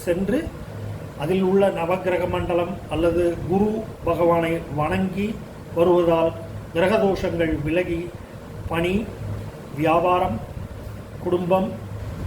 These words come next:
உறவினர்கள் அவர்களுக்கெல்லாம் நல்லது நடக்கும் வண்ணம்,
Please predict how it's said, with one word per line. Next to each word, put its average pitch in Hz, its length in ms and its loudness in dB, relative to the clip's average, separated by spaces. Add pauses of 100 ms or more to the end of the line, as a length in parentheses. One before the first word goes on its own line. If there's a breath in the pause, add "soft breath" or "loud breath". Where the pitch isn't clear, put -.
(140)
உறவினர்கள் 185 640 4 (600)
அவர்களுக்கெல்லாம் 170 840 2 (440)
நல்லது 185 340 2
நடக்கும் 165 460 -2
வண்ணம், 165 300 0